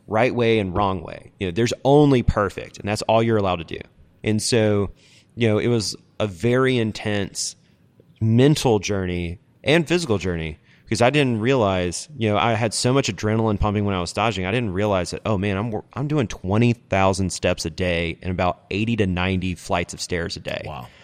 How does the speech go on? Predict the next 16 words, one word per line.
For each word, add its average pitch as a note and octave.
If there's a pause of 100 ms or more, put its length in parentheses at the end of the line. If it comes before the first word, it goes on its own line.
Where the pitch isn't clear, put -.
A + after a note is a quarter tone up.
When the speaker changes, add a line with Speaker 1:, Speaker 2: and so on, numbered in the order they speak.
(360)
Speaker 1:
Yeah. D2 (260)
And, F2+ (340)
you F#2+
know, - (460)
I F#2
was, F#2+
as, F2
uh, E2 (120)
one F#2+
of F2+
the E2+
chefs F#2+
there E2
said, D#2+
I E2+
was, F#2+